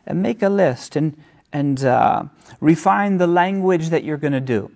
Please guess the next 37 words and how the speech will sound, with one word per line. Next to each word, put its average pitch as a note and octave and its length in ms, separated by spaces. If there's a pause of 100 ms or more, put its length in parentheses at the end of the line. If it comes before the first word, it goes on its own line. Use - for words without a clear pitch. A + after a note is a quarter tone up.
uh, A#2+ 280
use. A#2+ 520
And D3 140
that F3+ 220
list C4 320
can G3+ 140
be G3 120
an F3 100
evolving, D#3+ 880 (640)
right, C#3 340 (380)
uh, A#2+ 240
live E3+ 640
list C#3+ 400
throughout E3+ 380
the F3+ 80
month. F3+ 360
You D3 60
may F3+ 160
modify F#3+ 600
it F3 180
and D#3+ 120
change F#3 440
it, D3+ 100
but - 180
you E3+ 100
have G3 420 (260)
what D#3 160
you F3 160
know E3 240
you E3 240
need F3+ 400
from D#3 240
Allah D3 280
subhanahu C#3 520
wa A#2 140
ta'ala, G2 640 (880)
right? B2+ 340